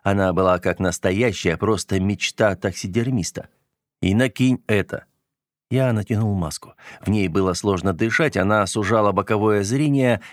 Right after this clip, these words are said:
и чувствовал я себя, как будто мы приехали грабить банк отца.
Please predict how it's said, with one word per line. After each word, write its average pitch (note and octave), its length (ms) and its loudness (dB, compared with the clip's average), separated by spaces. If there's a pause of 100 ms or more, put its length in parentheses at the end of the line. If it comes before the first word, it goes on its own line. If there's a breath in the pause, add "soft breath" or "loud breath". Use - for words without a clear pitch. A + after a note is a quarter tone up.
и C#3 220 0
чувствовал C#3+ 460 0
я B2+ 180 0
себя, B2+ 320 -2
как A2 300 -2
будто B2 360 -2
мы A#2 180 2
приехали A2+ 540 -2
грабить G2 580 -2
банк E2 380 -2
отца. - 440 -6